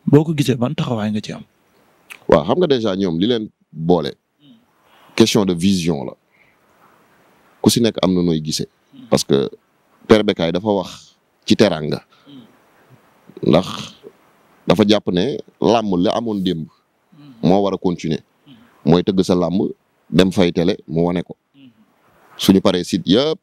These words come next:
Speaker 2: jël ko, reprendre ko, ñëpp gis ci seen bopp. Xam nga loolu teraanga la. Nit ki nag moom moom teraangaam. Su ko neexee def,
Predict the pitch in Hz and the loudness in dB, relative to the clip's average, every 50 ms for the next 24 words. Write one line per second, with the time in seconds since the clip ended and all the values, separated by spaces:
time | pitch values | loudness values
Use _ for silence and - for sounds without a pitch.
0 | _ _ 76 82 98 98 87 76 - 90 - - _ _ _ _ _ _ - 92 | _ _ -2 0 0 0 0 -2 -2 -4 -4 -4 _ _ _ _ _ _ -2 0
1 | 104 107 - - 95 95 90 85 82 - - 98 101 101 117 - - 104 104 - | 0 0 0 -2 -2 -2 -2 -2 -4 -2 -2 -4 -2 -4 -6 -6 -6 -8 -8 -8
2 | - 98 - - 85 80 76 67 - _ _ _ _ _ - 87 95 127 147 143 | -8 -10 -8 -6 -6 -6 -6 -8 -8 _ _ _ _ _ -2 0 2 2 2 0
3 | 131 110 104 101 - 117 110 104 95 92 80 76 - - _ _ _ _ - _ | 0 0 -2 0 0 -2 -2 -2 -4 -4 -6 -6 -8 -10 _ _ _ _ -20 _
4 | _ _ _ _ _ _ _ _ _ _ _ _ _ _ _ _ _ - - 78 | _ _ _ _ _ _ _ _ _ _ _ _ _ _ _ _ _ -2 2 2
5 | 95 - - 104 117 135 135 113 110 110 110 107 107 - 110 92 92 95 92 80 | 2 4 4 0 2 2 0 0 0 0 0 -2 0 -2 -2 0 0 -2 -2 -4
6 | 67 64 - _ _ _ _ _ - _ _ - - - - 98 95 95 95 92 | -4 -6 -12 _ _ _ _ _ -20 _ _ -12 -6 -2 2 2 2 2 2 0
7 | - 92 85 85 95 117 - - - _ | 0 -2 -2 0 -2 -4 -4 -10 -20 _